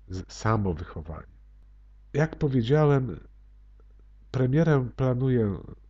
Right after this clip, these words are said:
za tydzień. Około czwartku opublikuję zaś fragment kursu. Zachęcam do zainteresowania się nim i przesłuchania tego fragmentu.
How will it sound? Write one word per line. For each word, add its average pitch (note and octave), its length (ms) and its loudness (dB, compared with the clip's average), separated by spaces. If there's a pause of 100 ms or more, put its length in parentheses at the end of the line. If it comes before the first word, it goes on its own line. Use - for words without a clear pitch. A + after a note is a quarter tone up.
(400)
za G#2 240 -2
tydzień. F#2+ 640 -4 (500)
Około C3 280 2
czwartku - 800 -2 (920)
opublikuję C3 1000 -2
zaś A2+ 340 -4
fragment G#2 680 -2
kursu. - 520 -10 (680)
Zachęcam C#3 680 0 (140)
do A2 340 0 (160)
zainteresowania A2+ 1080 0
się G#2 320 -2 (440)
nim G#2+ 340 0 (240)
i G#2+ 200 -4 (100)
przesłuchania A2 540 -2
tego G2+ 220 -4
fragmentu. G2 800 -4